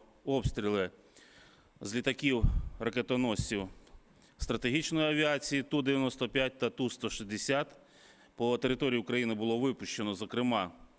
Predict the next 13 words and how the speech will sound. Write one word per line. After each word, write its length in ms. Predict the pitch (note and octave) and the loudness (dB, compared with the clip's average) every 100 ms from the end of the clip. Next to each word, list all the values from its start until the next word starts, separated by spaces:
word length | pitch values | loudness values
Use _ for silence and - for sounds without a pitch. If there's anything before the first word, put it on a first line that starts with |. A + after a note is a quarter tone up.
| _ | _
понад 380 | - B2+ A2 F2+ | -6 -4 -2 -4
п'ятдесяти 840 | A2+ C3 C#3+ A2+ G#2 - - F#2+ F2 - _ _ _ | -4 -2 -2 -2 -2 -4 -4 -4 -6 -16 _ _ _
крилатих 520 | - A#2+ A#2+ A2 G2+ A2+ | -4 0 2 0 -2 -2
ракет 380 | A2 D#3 D#3 | -2 -2 -2
типу 280 | - A#2 A2 | -2 -2 -4
Х 220 | - A#2 | -2 -2
сто 240 | G2+ - A2 | -2 -2 -2
один 340 | A2 A2 G#2 | 0 -2 -4
та 320 | - G#2 F#2+ - - - | -2 -2 -2 -6 -16 -8
Х 220 | B2 G#2 | -4 -2
п'ятсот 380 | G#2+ F#2+ G#2+ F#2+ | -2 -2 -4 -2
п'ятдесят 400 | G2 F#2+ G2 - | -4 -4 -6 -2
п'ять 280 | B2+ D#3 | -2 -2